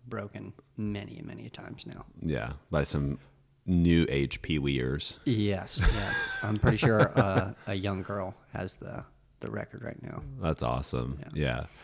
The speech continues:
Speaker 2: Were you into record chasing as a kid, or did it just
Speaker 1: Mm.
Speaker 2: happen? Your dad just like, "Hey, just so you know, you just set the Pee Wee world record."
Speaker 1: He, it, bought a tag first thing in the morning, went out, did it.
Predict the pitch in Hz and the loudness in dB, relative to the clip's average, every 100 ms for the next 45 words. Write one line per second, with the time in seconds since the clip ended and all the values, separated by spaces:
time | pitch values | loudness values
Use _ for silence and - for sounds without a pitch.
0 | - 98 104 98 92 76 98 113 117 120 | 4 10 10 10 8 6 4 6 6 4
1 | 131 139 139 147 147 135 - 95 104 - | 2 2 4 4 4 0 2 4 4 2
2 | 135 101 73 64 69 67 67 64 - 110 | 2 4 2 2 2 2 0 -4 -4 -2
3 | 104 85 71 76 65 67 65 67 69 65 | 2 4 4 4 0 0 0 0 -2 -2
4 | 69 104 101 98 - 87 80 71 65 67 | 0 2 2 0 2 2 4 2 0 -4
5 | - - - 80 76 - 73 69 64 64 | -6 -10 -2 0 0 -2 0 2 0 -2
6 | 64 64 - - - 175 131 110 110 107 | -4 -8 -8 -12 -4 2 4 6 6 4
7 | 104 104 - 110 101 101 107 - _ - | 4 2 0 -2 -2 -6 -12 -18 _ -18
8 | - - - - _ _ _ 123 107 117 | -16 -14 -16 -18 _ _ _ -8 2 6
9 | 117 110 95 113 104 104 - 113 - 110 | 6 6 4 6 6 4 4 2 4 2
10 | 104 104 104 101 104 101 - 104 98 98 | 4 4 4 4 2 0 0 2 4 2
11 | 95 - 107 98 95 85 | 0 -2 2 2 2 -2